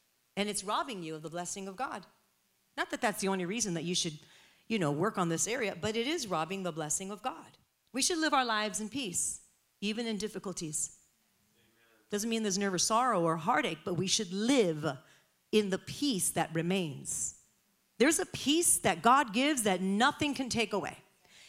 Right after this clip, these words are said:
In other words, you may not be happy about a situation, but your joy doesn't come from that situation. Your joy comes in the fact that you are living in Christ and He is your peace. He's the Prince of Peace.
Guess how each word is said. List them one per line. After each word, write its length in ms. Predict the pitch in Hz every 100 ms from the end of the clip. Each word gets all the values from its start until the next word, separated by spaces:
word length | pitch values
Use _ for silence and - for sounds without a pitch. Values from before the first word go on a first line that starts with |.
| -
In 80 | 233
other 160 | 277 277
words, 260 | 277 214
you 80 | 302
may 140 | 320
not 180 | 302 262
be 120 | 220
happy 400 | 180 254 285 302
about 260 | 294 294 285
a 40 |
situation, 760 | 277 294 - 294 285 294 311 311 311 - _
but 120 | 240
your 140 | 240 233
joy 320 | 175 247 277
doesn't 300 | 262 247 220
come 240 | - 349
from 160 | 247 208
that 180 | 180 156
situation. 680 | 180 - 175 165 117 - 160 - - - -
Your 120 | 226
joy 300 | 190 269 285
comes 540 | - 320 294 233 226 - -
in 140 | 247 247
the 80 |
fact 500 | - 320 285 226 - - -
that 180 | 247 -
you 140 | 285
are 100 | 262
living 580 | 247 254 370 247 220 233
in 280 | 254 254 233
Christ 500 | - 320 220 202 240
and 120 | 214
He 320 | - 302 277
is 140 | 320 240
your 160 | 240
peace. 580 | 233 339 233 - - - - -
He's 160 | - 233
the 100 | 285
Prince 320 | - 381 359
of 140 | 202 -
Peace. 520 | 175 127 - -